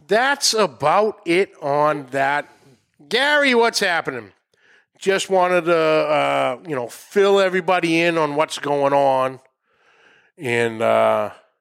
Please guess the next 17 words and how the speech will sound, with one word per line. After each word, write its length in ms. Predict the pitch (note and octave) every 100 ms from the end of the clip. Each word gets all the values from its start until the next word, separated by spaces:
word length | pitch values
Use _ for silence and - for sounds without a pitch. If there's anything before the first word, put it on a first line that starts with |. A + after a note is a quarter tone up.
| _ _ _ _ _
like 140 | B2 A2+
I 40 |
said, 240 | A2 C3+ A2
I'm 80 |
hopefully 480 | G#2+ D3+ D3+ - C#3+
gonna 220 | C3 C3+
do, 240 | B2+ C3 B2 _
try 260 | - D3+ C#3
to 80 | C3+
pull 260 | - D3
this 260 | C#3 C3+ -
off 360 | D3 B2+ -
without 540 | C3 A2+ - C#3 C#3+ D3+
a 160 | D3 A2
hitch. 640 | - C#3+ C#3+ - - - _ _ _ _ _ _ _
But, 300 | A#2 A#2+ A#2
uh, 360 | A2+ A2+ A2